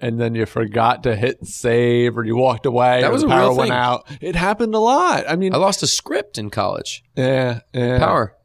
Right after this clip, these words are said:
Speaker 1: Yeah.
Speaker 2: I was
Speaker 1: Be-
Speaker 2: like, "No, I didn't hit save."
Speaker 1: And you didn't realize how important it was till something like this comes around, does it automatically for you. It's one of those small little things in life that you just appreciate when, when you do a lot of work. And
Speaker 2: Google's got your back.
Speaker 1: So, just kinda cool. Uh,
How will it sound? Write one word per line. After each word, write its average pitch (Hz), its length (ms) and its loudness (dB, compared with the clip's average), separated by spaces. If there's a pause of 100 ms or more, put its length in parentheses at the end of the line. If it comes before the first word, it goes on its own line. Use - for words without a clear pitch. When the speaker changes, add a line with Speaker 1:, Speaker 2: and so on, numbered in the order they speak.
Speaker 1:
Yeah. 127 320 0
Speaker 2:
I - 20 -4
was 113 140 -6
Speaker 1:
Be- 143 80 4
Speaker 2:
like, - 100 -2
"No, 494 640 2
I 269 120 4
didn't 302 220 -2
hit 320 180 0
save." 214 680 -2
Speaker 1:
And 143 140 2
you 131 160 0 (160)
didn't 147 160 4
realize 139 420 6
how 131 140 2
important 135 360 2
it 117 40 2
was 120 240 2
till 127 160 0
something 123 260 -2
like 113 200 -2
this 127 180 0
comes 117 200 -2
around, 110 340 0
does 110 180 0
it 110 80 0
automatically 123 500 0
for 110 260 0
you. 110 80 2
It's 123 260 -4
one 185 180 2
of 170 60 2
those 160 140 4
small 160 220 2
little 156 160 6
things 139 260 0
in 139 60 0
life 135 220 2
that 131 160 -2
you 131 80 0
just 123 260 -4
appreciate 123 640 0
when, 117 300 -6
when 120 160 -4
you 110 100 -2
do 113 140 0
a - 20 2
lot 110 140 2
of 107 80 2
work. 117 260 0
And 113 100 -8
Speaker 2:
Google's 151 300 -2
got 156 180 -2
your 107 80 -4
back. 113 520 -8
Speaker 1:
So, 101 420 -6
just - 160 -8
kinda 214 180 0
cool. 135 420 2
Uh, 170 100 -2